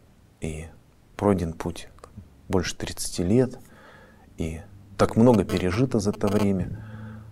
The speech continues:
Раз пережито, значит, необходимо исправление, необходимо принести покаянные труды.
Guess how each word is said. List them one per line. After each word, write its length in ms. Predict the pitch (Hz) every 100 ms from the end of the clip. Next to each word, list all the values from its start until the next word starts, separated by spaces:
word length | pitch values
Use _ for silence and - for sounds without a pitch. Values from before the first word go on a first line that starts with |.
| - - - - - - - -
Раз 180 | 101 107
пережито, 520 | - 120 123 143 117
значит, 460 | 92 98 92 - - - - - - -
необходимо 640 | 92 87 101 110 113 90 101 - - - _ - _ - _ _ _ _ _ _ _ _
исправление, 840 | - - - 107 101 82 80 - - _ _ _ _ _
необходимо 500 | 87 - 101 127 107
принести 380 | - 98 90 131
покаянные 640 | - - 92 98 95 85
труды. 480 | - 104 98 85